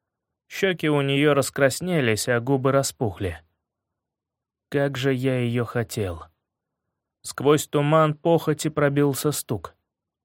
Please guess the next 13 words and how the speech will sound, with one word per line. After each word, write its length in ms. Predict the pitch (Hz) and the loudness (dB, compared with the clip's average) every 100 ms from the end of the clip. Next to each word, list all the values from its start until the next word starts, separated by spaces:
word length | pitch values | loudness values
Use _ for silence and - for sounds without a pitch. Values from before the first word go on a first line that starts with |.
| _ _ - | _ _ -4
Я 260 | 120 123 | 2 2
перекатился 800 | 151 156 151 151 - 175 156 160 | 2 -2 0 0 2 0 2 0
на 160 | 147 135 | 0 0
край 240 | 160 147 | 2 2
кровати 540 | 135 143 139 147 - 147 | 4 2 4 2 0 -2
и 40 | |
встал, 480 | - - 175 120 98 | -4 2 4 4 2
благодарный 720 | 107 113 127 123 139 135 127 | 0 2 2 4 4 2 0
за 200 | 120 123 | 0 0
то, 200 | - 147 | 2 0
что 280 | - 147 131 | -2 -4 -2
нас 240 | 131 123 | -2 -2
прервали. 720 | - 135 131 127 98 85 80 | -4 -2 0 0 0 -2 -8